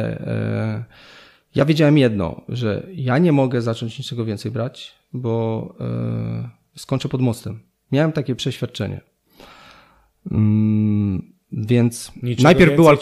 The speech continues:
Speaker 2: czyli
Speaker 1: alkohol.
Speaker 2: tak
Speaker 1: Najpierw,
Speaker 2: zwanej
Speaker 1: najpierw był alkohol, e, w takim sensie, że nie, że piłem codziennie, ale jako młody już lubiłem się napić.
Speaker 2: Okej.
Speaker 1: Bo też mnie to odstresowywało,
Speaker 2: Młody,
Speaker 1: czułem
Speaker 2: czyli ile miałeś lat?
Speaker 1: E, ja w pierwszy raz się upiłem,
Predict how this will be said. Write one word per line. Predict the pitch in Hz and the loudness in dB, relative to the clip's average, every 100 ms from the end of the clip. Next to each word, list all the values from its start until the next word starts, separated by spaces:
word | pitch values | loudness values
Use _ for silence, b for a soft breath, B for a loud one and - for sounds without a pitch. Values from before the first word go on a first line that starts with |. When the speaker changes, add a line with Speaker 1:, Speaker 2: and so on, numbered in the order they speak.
| 151 | 6
Speaker 2:
czyli | 139 | 6
Speaker 1:
alkohol. | 135 - | 2 2
Speaker 2:
tak | 127 | 2
Speaker 1:
Najpierw, | 135 151 | 4 4
Speaker 2:
zwanej | 139 131 | 2 4
Speaker 1:
najpierw | 147 147 135 | 2 2 0
był | 131 131 | 0 0
alkohol, | 123 156 147 117 113 117 120 113 | 2 0 0 0 -2 -2 -4 -4
e, | |
w | 110 | -6
takim | 120 120 | -6 -6
sensie, | 113 120 117 123 | -6 -6 -2 -2
że | 120 | -2
nie, | 135 147 113 107 | 0 0 -2 -4
że | 107 | -8
piłem | - 113 101 | -4 -4 -4
codziennie, | - 123 117 95 92 123 B B B _ _ _ | -2 2 2 0 -2 -4 B B B _ _ _
ale | 92 104 | 0 2
jako | 131 147 147 | 2 2 0
młody | 135 139 143 | 2 0 0
już | 139 131 - | -2 -4 -6
lubiłem | 131 120 120 123 123 120 | -4 -4 -2 -2 -2 -2
się | - 120 120 - | -4 -4 -4 -2
napić. | 113 90 107 - - _ - | -2 -2 -10 -14 -20 _ -12
Speaker 2:
Okej. | 107 - | -8 -4
Speaker 1:
Bo | 107 | -2
też | 160 - | -2 -2
mnie | 107 | -6
to | - | -6
odstresowywało, | - - - 104 101 98 107 143 127 | -12 -8 -8 -6 -8 -4 -2 2 2
Speaker 2:
Młody, | 131 | 2
Speaker 1:
czułem | 131 120 | 2 2
Speaker 2:
czyli | 135 135 | 2 2
ile | 127 117 | 0 0
miałeś | 104 92 87 | -2 -6 -8
lat? | 101 92 - | -10 -12 -8
Speaker 1:
E, | 156 156 180 | -4 -2 -2
ja | 131 | -6
w | - - | -8 -10
pierwszy | - 170 - | -6 -4 -4
raz | 139 - | -4 -4
się | 127 | -8
upiłem, | 113 131 | -8 -8